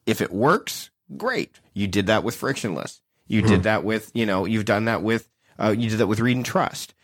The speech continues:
Speaker 1: You know, you, you, you did it when you left the, the, the work world and went to go work at home. Uh, many of us have. Uh, when you hit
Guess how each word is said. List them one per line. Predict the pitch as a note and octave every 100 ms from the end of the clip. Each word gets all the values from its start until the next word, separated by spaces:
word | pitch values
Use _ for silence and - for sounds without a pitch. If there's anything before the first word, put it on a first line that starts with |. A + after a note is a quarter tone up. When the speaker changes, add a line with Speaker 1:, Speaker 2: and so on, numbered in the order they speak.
| - -
Speaker 1:
You | G#2
know, | G2+ -
you, | A#2+ A#2+
you, | A#2 A2+ -
you | B2
did | B2+ F3
it | G3+
when | G3+
you | G3+
left | F3+ E3+ A3 - - - _ _
the, | - A2+ C#3 C3+ G2
the, | C3 B2
the | A2
work | B2+ D3 A3+
world | B2 B2+
and | C3 C3
went | C#3
to | B2
go | C3
work | C3+ D3
at | A2+
home. | C3+ G3+ F2+ - _ _
Uh, | A2+ A#2 -
many | A2 G#2 C3 D3
of | D3+
us | D3+
have. | - G3 A2+ G#1+ - _ _ _
Uh, | G2+ G2+
when | - A2+ B2+
you | C#3
hit | A#2+ B2+ -